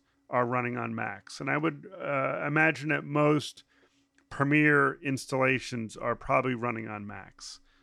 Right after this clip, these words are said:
So w-, I don't know that you're gonna have it on day one of these new systems, but, I mean, honestly, if you're thinking about staying on Intel, you really have to figure you got a three-year lifespan left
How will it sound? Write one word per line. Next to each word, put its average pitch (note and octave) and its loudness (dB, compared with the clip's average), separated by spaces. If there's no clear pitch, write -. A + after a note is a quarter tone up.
So B2 2
w-, C3+ -12
I C#3+ 6
don't F#3 6
know F#3 6
that F3+ 4
you're F3 4
gonna E3+ 6
have D#3+ 4
it D#3 4
on D3 2
day D3 6
one C#3+ 2
of C#3 -2
these C3 0
new C3+ 0
systems, A#2 -2
but, C#3 2
I D3 -2
mean, D3 4
honestly, F3 4
if - -2
you're E3 4
thinking F3 -2
about C#3+ 2
staying D3+ 0
on C3+ 0
Intel, C3 0
you B2 -4
really D#3 6
have C#3+ 2
to C3+ -6
figure C3 -2
you B2 -4
got B2 0
a A2+ -8
three-year B2 -4
lifespan A2+ -4
left A#2+ -4